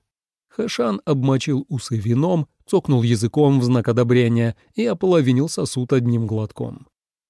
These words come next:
«Мастерство не пропьёшь», — пробормотал Ху Вэй. Хэшан вытер усы рукавом,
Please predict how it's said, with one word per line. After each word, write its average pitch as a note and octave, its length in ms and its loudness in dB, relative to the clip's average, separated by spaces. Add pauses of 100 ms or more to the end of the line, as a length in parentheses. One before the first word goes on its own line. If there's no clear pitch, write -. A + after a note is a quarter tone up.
(120)
«Мастерство A#2+ 800 -6
не D3 100 -2
пропьёшь», — - 760 -14 (240)
пробормотал A#2 640 -2
Ху B2 160 -4
Вэй. A2 340 -2 (540)
Хэшан G3+ 540 -4
вытер C#3+ 340 0
усы A#2 240 -4
рукавом, C#3 600 0